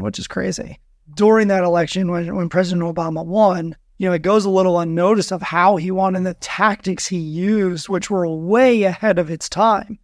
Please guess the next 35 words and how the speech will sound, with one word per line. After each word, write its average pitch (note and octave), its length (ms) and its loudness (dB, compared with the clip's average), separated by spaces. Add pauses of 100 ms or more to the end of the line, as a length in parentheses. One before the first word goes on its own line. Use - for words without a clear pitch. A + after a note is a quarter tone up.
(120)
And F#3 180 0
a E3+ 60 0
lot E3+ 200 4
of E3 80 2
this D3+ 180 -4 (160)
using F3+ 340 -2
the E3+ 60 -2
data, E3+ 500 0 (200)
focusing F#3+ 420 0
on E3+ 120 0
different E3+ 280 -2
demographic E3 520 -2
urban E3 200 -4
environments, F3 680 0 (220)
getting G#3 360 2
those E3+ 200 -2
people E3+ 400 -4
to G3 340 -2
the F3 100 0
polling F3+ 400 -6
centers. F3 440 -4
Like, E3+ 260 -4 (220)
we're G3+ 120 -2
trying B3+ 220 2
to F#3+ 100 0
do G3+ 40 4
the F#3 80 2
same G3 280 -2
thing G3+ 240 2
during, F3 280 0
whether E3 200 2
it's - 140 -4
a - 40 -20
big F#3 200 -4
season G#3+ 600 -2